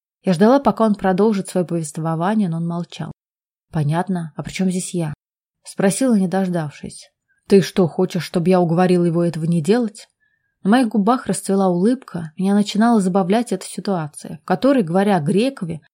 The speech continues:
мы не обращали на него внимания. Но улыбка быстро сползла с моего лица, когда я поймала взгляд Никиты. «Его не надо уговаривать. Он и так не будет открывать там заправку».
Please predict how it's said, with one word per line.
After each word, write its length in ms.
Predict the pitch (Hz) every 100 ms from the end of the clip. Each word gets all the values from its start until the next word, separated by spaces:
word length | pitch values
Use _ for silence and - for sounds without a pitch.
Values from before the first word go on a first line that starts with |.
| _
мы 80 | 185
не 80 | 202
обращали 460 | 185 185 - 220 233
на 120 | 202
него 220 | 175 180
внимания. 640 | 180 180 160 143 147 156 _ _ _ _ -
Но 120 | 208
улыбка 320 | 240 269 233
быстро 320 | 202 233 220
сползла 500 | 202 214 220 202 190
с 100 | -
моего 220 | 165 156
лица, 400 | 156 165 - - -
когда 220 | 170 175
я 60 | 175
поймала 440 | 185 175 196 196
взгляд 340 | 156 160 160
Никиты. 600 | 165 175 160 147 - 156 - - - -
«Его 360 | - 180 185 196
не 140 | 202
надо 300 | 208 196 160
уговаривать. 760 | 156 170 170 156 151 147 - -
Он 200 | 180 190
и 60 | -
так 300 | 214 190 170
не 80 |
будет 280 | 156 175 143
открывать 500 | 165 - 170 165 156
там 180 | 165 160
заправку». 840 | 156 156 170 180 208 - - -